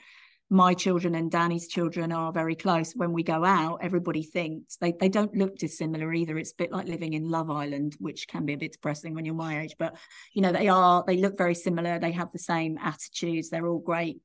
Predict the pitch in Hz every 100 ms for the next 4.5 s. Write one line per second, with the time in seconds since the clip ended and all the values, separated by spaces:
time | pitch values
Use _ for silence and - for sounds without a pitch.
0 | - 160 165 151 151 - 160 156 151 170
1 | 156 156 156 160 139 135 - 165 156 151
2 | _ _ _ - 175 165 170 165 160 160
3 | 156 160 156 156 _ - 208 - 214 190
4 | 160 160 - 165 160